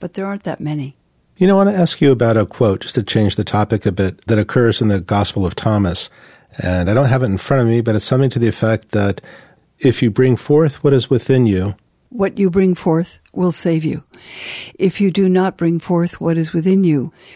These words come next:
Speaker 1: what you do not bring forth will destroy you."
Speaker 2: So I have two questions. First of all, how do you understand that, which I think is really beautiful, but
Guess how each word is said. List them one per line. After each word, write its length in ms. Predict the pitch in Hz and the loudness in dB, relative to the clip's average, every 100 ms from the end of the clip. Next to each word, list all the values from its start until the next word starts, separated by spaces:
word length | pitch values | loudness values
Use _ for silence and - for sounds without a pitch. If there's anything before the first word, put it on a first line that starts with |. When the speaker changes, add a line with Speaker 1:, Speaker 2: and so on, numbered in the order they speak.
| _ | _
Speaker 1:
what 160 | 185 151 | -2 0
you 120 | 202 | 0
do 140 | 185 | 2
not 220 | 190 170 - | 4 2 0
bring 180 | 170 | -2
forth 320 | 156 175 160 - | 0 -2 -2 -2
will 80 | |
destroy 440 | 156 156 - 185 180 | -4 -4 -4 -2 -2
you." 180 | 135 143 _ _ _ | -4 -8 _ _ _
Speaker 2:
So 160 | - 160 | 0 0
I 40 | |
have 120 | 143 | 0
two 180 | - 214 | 0 0
questions. 560 | 208 156 127 - 95 - | 2 2 2 -2 -2 0
First 220 | 160 - | 0 0
of 60 | |
all, 80 | 143 | -2
how 200 | 107 143 | 0 2
do 60 | 165 | 4
you 220 | 165 143 | 4 4
understand 440 | 117 104 - 104 117 | 2 0 0 0 0
that, 120 | 131 | 0
which 140 | 104 | 0
I 80 | 110 | 0
think 160 | 107 98 | 0 0
is 240 | 98 - - _ - | -2 -6 -16 _ -2
really 240 | 127 107 95 | 2 4 4
beautiful, 500 | 101 98 - 131 131 _ _ - | 2 2 0 -2 -2 _ _ -4
but 400 | 95 90 - | -2 -4 -6